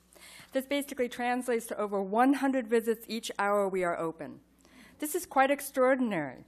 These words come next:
for a city of our size. The citizens are truly using this valuable city service. The, the economy has made the city budget process rather challenging these last few years.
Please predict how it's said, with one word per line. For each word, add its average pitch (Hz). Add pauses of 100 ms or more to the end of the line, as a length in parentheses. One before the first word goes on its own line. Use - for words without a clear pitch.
(240)
for 214
a 202
city 233
of 202
our 180
size. 165 (320)
The 226
citizens 254
are 190
truly 247
using 214
this 165 (180)
valuable 185
city 165
service. 156 (840)
The, 226
the 247
economy 302
has 247
made 226
the 226
city 240
budget 214
process 226 (160)
rather 208
challenging 226 (320)
these 226
last 226
few 226
years. 214